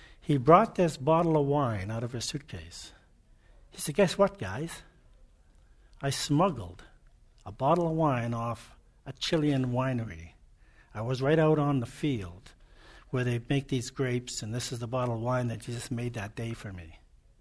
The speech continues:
And I snuck it home in my suitcase and got through."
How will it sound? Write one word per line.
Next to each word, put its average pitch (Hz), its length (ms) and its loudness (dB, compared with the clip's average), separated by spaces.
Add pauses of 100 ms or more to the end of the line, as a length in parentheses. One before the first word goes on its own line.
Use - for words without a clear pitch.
(360)
And 107 80 -8
I 101 140 -6
snuck - 480 -6
it 123 80 -4
home 104 400 -10
in 120 120 -4
my 117 120 -6
suitcase 107 580 -12
and 110 100 -12
got - 200 -10
through." - 320 -10